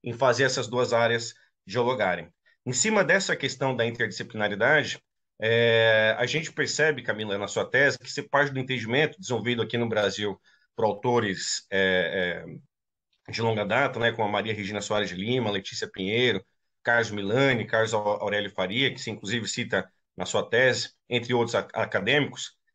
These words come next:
já que a política externa deve ser entendida como uma política pública, de modo que, assim como as demais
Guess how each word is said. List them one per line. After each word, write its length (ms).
já 120
que 80
a 20
política 420
externa 300
deve 220
ser 160
entendida 500
como 220
uma 120
política 320
pública, 480
de 80
modo 220
que, 100
assim 220
como 200
as 60
demais 300